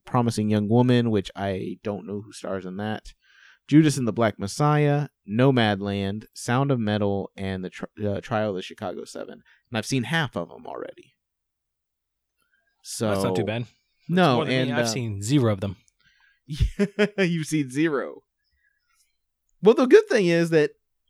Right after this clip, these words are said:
Speaker 1: um, the ones that I've already watched, which are Judas, Homeland, uh, Nomadland, Sound of Metal, and, uh, Sh-, the Trial of Chicago Seven, um,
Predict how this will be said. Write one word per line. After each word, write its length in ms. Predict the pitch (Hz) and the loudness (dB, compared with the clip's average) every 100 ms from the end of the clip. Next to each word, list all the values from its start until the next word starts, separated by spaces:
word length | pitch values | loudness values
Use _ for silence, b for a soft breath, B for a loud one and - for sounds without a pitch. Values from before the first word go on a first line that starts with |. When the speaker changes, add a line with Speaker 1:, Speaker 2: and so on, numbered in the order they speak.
| _ | _
Speaker 1:
um, 480 | 139 160 160 156 143 _ _ | -6 -4 -4 -6 -8 _ _
the 160 | 139 | -4
ones 340 | 123 147 196 175 | -2 -2 -4 -4
that 100 | 175 | -4
I've 140 | 165 | -2
already 240 | 165 160 127 | -2 -2 -2
watched, 760 | 107 147 143 110 - - - | -2 -4 -4 -6 -10 -16 -10
which 260 | 127 113 - | -6 -6 -4
are 360 | 113 110 107 104 | -4 -4 -6 -8
Judas, 640 | - 127 135 131 135 - - _ | -6 -4 0 -2 -4 -12 -18 _
Homeland, 440 | 123 123 123 117 - | -8 -6 -6 -8 -10
uh, 300 | 107 104 95 - | -10 -10 -10 -8
Nomadland, 800 | 120 131 131 123 117 113 110 110 - - | -6 -4 -4 -6 -6 -6 -6 -8 -12 -16
Sound 260 | 117 113 | -10 -8
of 60 | 113 | -6
Metal, 420 | 110 110 104 98 - | -6 -6 -6 -8 -10
and, 380 | 104 101 104 98 _ - | -10 -10 -10 -14 _ -14
uh, 140 | 98 | -12
Sh-, 120 | 92 - _ _ _ | -12 -18 _ _ _
the 220 | 107 90 _ _ _ | -10 -10 _ _ _
Trial 300 | - 113 110 | -8 -4 -4
of 40 | 107 | -6
Chicago 440 | - 120 107 107 104 | -8 -8 -6 -6 -8
Seven, 400 | 107 113 127 135 b b b b - | -6 -6 -8 -10 b b b b -8
um, 360 | 120 117 104 | -4 -2 -4